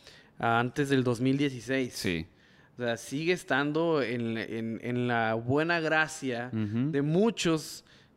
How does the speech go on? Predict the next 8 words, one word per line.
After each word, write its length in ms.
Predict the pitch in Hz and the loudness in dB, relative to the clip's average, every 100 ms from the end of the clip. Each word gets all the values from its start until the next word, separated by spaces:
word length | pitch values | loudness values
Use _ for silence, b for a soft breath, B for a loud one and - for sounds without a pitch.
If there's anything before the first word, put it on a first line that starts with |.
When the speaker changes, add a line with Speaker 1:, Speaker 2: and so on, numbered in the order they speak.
| - | -16
Speaker 1:
expertos 920 | - 127 113 - 143 143 143 160 139 123 | -4 -2 -4 -2 2 2 0 -4 -4 -6
en 180 | 123 117 | -4 -2
el, 520 | 117 113 113 107 98 | -2 -2 -4 -6 -6
en 140 | 117 | -4
el 100 | 117 | -2
automovilismo. 800 | 117 117 123 127 151 214 160 98 - | -2 -2 -2 0 0 -2 -4 -8 -8
Speaker 2:
Ujú. 360 | 107 104 98 98 | -8 -4 -6 -2
Speaker 1:
Entonces, 640 | 131 127 135 151 143 - | -2 2 2 2 -2 -8